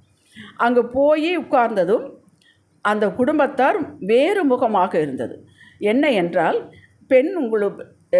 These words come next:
இந்த திருமணத்தில் அவளுக்கு இஷ்டமில்லை, உங்களுக்கு பெண் கொடுக்க முடியாதுன்னு" சொல்லிவிட்டார். வந்தவர்களாயும் சரி, அந்த வீட்டாளுங்களா சரி, அந்த ஊர்க்காரங்களா சரி, யாருமே சப்போர்ட் பண்ணவில்லை. "ஏப்பா, இதை முதல்லயே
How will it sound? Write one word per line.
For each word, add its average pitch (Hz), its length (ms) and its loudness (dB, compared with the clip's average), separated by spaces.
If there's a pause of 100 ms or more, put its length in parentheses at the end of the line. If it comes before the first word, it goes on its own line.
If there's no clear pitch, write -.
(180)
இந்த 214 240 0
திருமணத்தில் 262 520 0
அவளுக்கு 190 280 -2
இஷ்டமில்லை, 175 580 -2
உங்களுக்கு 180 400 -2
பெண் 175 240 0
கொடுக்க 180 320 -2
முடியாதுன்னு" 165 520 -2
சொல்லிவிட்டார். 110 640 -8 (1040)
வந்தவர்களாயும் 180 760 0
சரி, 165 260 -2
அந்த 170 160 0
வீட்டாளுங்களா 220 640 -2
சரி, 160 340 -2
அந்த 165 200 0
ஊர்க்காரங்களா 240 640 0
சரி, 185 300 -6
யாருமே 302 520 0 (120)
சப்போர்ட் 302 380 -2
பண்ணவில்லை. 156 420 -6 (340)
"ஏப்பா, 285 440 2
இதை 285 220 0
முதல்லயே 285 340 0